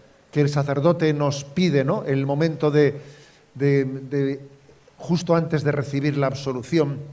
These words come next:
esa penitencia no deja de ser simbólica, pero es una penitencia que nos recuerda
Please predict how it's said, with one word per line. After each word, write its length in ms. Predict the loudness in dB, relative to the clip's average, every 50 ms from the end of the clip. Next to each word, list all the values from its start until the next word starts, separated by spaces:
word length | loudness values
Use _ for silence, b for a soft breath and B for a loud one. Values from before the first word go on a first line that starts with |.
| -20 -20 -20 -20 -20 _ _ _ _ _ _ _
esa 200 | -10 -4 -4 -2
penitencia 680 | 0 0 0 0 0 0 0 -2 0 -2 0 0 0 -2 -6 B B B B B B B B B
no 280 | -6 -2 4 6 6 6
deja 300 | 6 4 2 2 2 2
de 120 | 2 2
ser 440 | 0 2 0 0 0 0 -6 -8 -16 -16
simbólica, 1120 | -12 -6 0 0 2 2 2 4 4 4 6 6 4 2 2 0 -2 -2 -2 -2 -6 -10 b b b b b b b b b b b b _ _ _ _ _ _
pero 220 | 4 6 6 6
es 120 | 4 4 2
una 220 | 0 0 0 2
penitencia 680 | 2 0 0 0 2 2 0 0 2 0 0 0 0 0
que 120 | -2 0
nos 220 | 0 0 0 0 0
recuerda 760 | -2 -2 0 2 2 2 2 4 2 2 2 0 -6 B